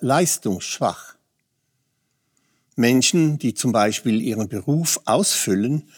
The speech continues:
verkörpern entsprechende Kompetenz. Durch konzentriertes,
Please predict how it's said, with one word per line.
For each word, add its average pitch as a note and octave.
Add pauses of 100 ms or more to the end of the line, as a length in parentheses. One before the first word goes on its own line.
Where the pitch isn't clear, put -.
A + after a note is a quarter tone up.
(200)
verkörpern B2
entsprechende G#2+
Kompetenz. - (1800)
Durch C#3
konzentriertes, C3+